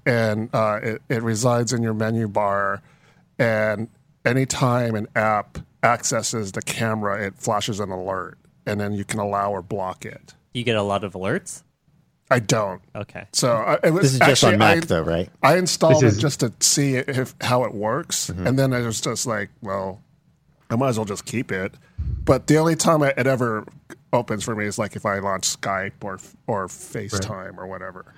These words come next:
Speaker 4: But you're, you're talking about a Mac, yes?
Speaker 1: Yes, this is on a Mac.
Speaker 4: Yeah.
Speaker 1: So
Speaker 2: Yeah. On, on Twitter, Dylan says they updated the privacy section of the settings to be clearer when third parties are accessing the mic slash camera.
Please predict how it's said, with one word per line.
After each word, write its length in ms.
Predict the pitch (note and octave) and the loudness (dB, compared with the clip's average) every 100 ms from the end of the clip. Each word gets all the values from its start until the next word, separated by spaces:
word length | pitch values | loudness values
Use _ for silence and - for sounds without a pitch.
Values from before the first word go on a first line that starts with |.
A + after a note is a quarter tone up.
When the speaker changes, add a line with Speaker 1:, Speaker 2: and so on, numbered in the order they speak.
| - - | -20 -2
Speaker 4:
But 100 | D3 | 2
you're, 120 | D3+ D#3 | 4 6
you're 120 | D3 | 6
talking 240 | D3+ B2+ | 4 2
about 340 | A#2+ A2 G2 B2+ | 2 2 -2 -4
a 40 | |
Mac, 360 | A#2 G#2 F2 - - | -4 -2 -4 -12 -8
yes? 400 | A#2 A2+ - - - | -6 -6 -8 -18 -4
Speaker 1:
Yes, 300 | D3 C3+ G#2 | 2 2 2
this 100 | D3 | -2
is 80 | C#3+ | 2
on 140 | D#3+ C3 | 2 2
a 60 | |
Mac. 360 | A#2 G#2 F#2 F#2 | -2 -2 -4 -6
Speaker 4:
Yeah. 40 | - _ _ _ _ | -16 _ _ _ _
Speaker 1:
So 160 | - A2+ | 2 4
Speaker 2:
Yeah. 180 | G2 G2+ - C3 | 4 0 -4 0
On, 180 | C#3 | 2
on 300 | E3 C#3+ C3+ | 2 2 2
Twitter, 280 | - F3+ E3+ | 0 0 2
Dylan 360 | C3+ C#3 C3+ B2+ | 2 2 2 2
says 280 | B2+ A#2 - | 2 0 0
they 120 | B2+ | 0
updated 440 | D3 - D3+ D3 | 0 -2 0 0
the 60 | A#2 | -2
privacy 600 | - - B2+ C3+ B2+ B2+ | -4 0 2 2 -2 -4
section 520 | A2+ A2+ G#2+ - G#2+ A2 | -6 -4 -4 -6 -6 -6
of 180 | G2+ | -8
the 80 | F#2+ | -8
settings 540 | - B2 A2+ G2 F#2 - | -4 0 0 0 -4 -8
to 100 | - | -10
be 160 | G#2+ F#2 | -10 -10
clearer 600 | - D3 C#3 G#2+ G2 F#2+ _ - | -6 0 2 2 0 -2 _ -10
when 160 | G#2 | -8
third 260 | G2+ A2 G2+ | -2 -2 -2
parties 460 | - G#2 G2 F#2+ - | -4 -4 -4 -8 -6
are 220 | G2+ G#2 | -6 -6
accessing 800 | - G#2+ - G2 F#2+ - F#2 F2 | -6 -8 -8 -12 -10 -10 -12 -12
the 80 | - | -10
mic 420 | F#2+ F#2 - - _ | -6 -6 -8 -16 _
slash 360 | - F#2 - - | -10 -8 -10 -12
camera. 500 | - G2+ G2 D#2+ | -6 -6 -6 -10